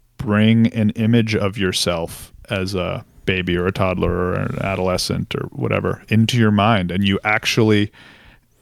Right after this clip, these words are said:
you know, obviously one of the,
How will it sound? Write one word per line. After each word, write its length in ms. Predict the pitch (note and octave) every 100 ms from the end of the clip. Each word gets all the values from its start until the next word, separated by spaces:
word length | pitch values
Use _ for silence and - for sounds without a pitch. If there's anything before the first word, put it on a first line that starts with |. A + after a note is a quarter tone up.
| _ - _ _ _ _ _ -
you 120 | C3+
know, 100 | A2
obviously 760 | - A2+ A2+ A2 - A#2+ A2 G#2+
one 260 | G#2 A2 A2+
of 260 | A2 A2
the, 420 | A2 G#2+ G#2 G#2